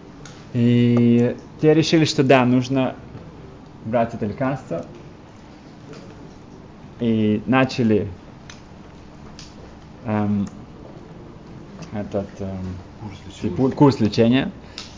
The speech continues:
Speaker 1: Сначала было улучшение, но потом,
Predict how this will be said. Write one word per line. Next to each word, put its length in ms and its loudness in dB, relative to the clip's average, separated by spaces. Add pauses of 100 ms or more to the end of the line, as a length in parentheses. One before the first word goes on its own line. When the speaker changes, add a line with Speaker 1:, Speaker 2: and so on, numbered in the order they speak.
(1000)
Speaker 1:
Сначала 480 8
было 220 8
улучшение, 760 2 (720)
но 100 -2
потом, 560 4